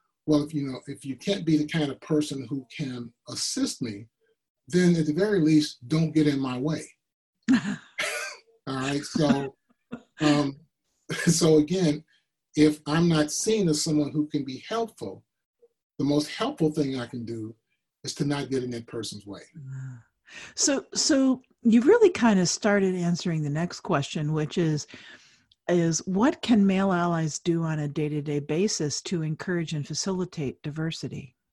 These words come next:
Speaker 1: Well, here's the, here's the thing. I think there's a, I think there's a certain self-awareness that, um, that all males have to experience when they're working inside of, when they're working inside of an organization, and that is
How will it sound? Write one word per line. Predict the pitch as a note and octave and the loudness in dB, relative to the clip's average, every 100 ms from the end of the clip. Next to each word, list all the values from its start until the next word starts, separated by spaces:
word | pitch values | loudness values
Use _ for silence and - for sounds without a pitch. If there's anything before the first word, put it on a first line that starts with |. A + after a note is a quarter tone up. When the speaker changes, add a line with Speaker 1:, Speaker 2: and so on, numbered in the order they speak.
| _ _ _ - | _ _ _ -2
Speaker 1:
Well, | G#3+ F#3 | -2 0
here's | E3+ A#3+ - - | -2 -4 -6 -10
the, | G3 - | -10 -8
here's | A3+ A#3+ | -6 -6
the | E3+ | -6
thing. | F3 D#3 C3+ | 0 0 0
I | |
think | D3 G#3+ G#3 | -2 -2 2
there's | D3+ | 2
a, | D3 C3+ | 0 -2
I | C#3+ | -4
think | G3+ F#3+ | -4 -2
there's | D3+ | -4
a | C3+ | -4
certain | - E3 D3 | -2 -2 -4
self-awareness | - E3 D3+ C#3+ B2 D3 C3+ A#2 G2 - _ _ _ _ _ _ _ | -4 0 0 -2 -4 -4 -4 -8 -12 -16 _ _ _ _ _ _ _
that, | D3 C#3+ C3+ | 0 0 0
um, | D3 C#3 C3+ C#3 - D3+ _ _ D#3 | -4 -6 -8 -10 -14 -20 _ _ -2
that | E3+ | 0
all | F3 G#3+ G3 | 2 2 4
males | D#3 C#3 C3+ | 4 2 -2
have | D#3 - | -4 -4
to | B2+ | -8
experience | A2+ - D#3 D#3 C3+ A2+ A#2 - _ _ _ _ | -6 -4 0 0 -2 -8 -12 -18 _ _ _ _
when | D3 | -2
they're | D3 | 0
working | C3+ D3+ D3+ | 2 0 0
inside | C3+ D3+ C#3+ | -4 -2 -2
of, | C3 C3+ | -2 -8
when | C3 C3 | -10 -10
they're | B2+ | -6
working | C#3 D3+ | -6 -6
inside | C3+ D#3 C#3 | -6 -6 -6
of | |
an | C3 | -8
organization, | B2 B2 B2+ B2+ D#3 D3+ G#2+ - | -8 -8 -8 -4 -2 -2 -6 -14
and | A#2 A#2+ | -12 -6
that | D3 D#3+ | -2 0
is | C#3 B2 A#2 A#2 | 0 0 -4 -6